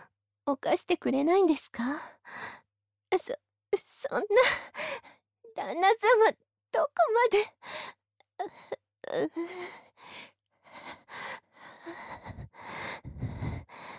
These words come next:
わ、わかりました。誓います。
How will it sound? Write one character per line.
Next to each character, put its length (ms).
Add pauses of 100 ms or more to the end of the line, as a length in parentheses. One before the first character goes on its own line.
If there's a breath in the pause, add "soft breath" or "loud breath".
(160)
わ、 100 (840)
わ 180
か 200
り 140
ま 180
し 140
た。 120 (1400 loud breath)
誓 340
い 100
ま 160
す。 180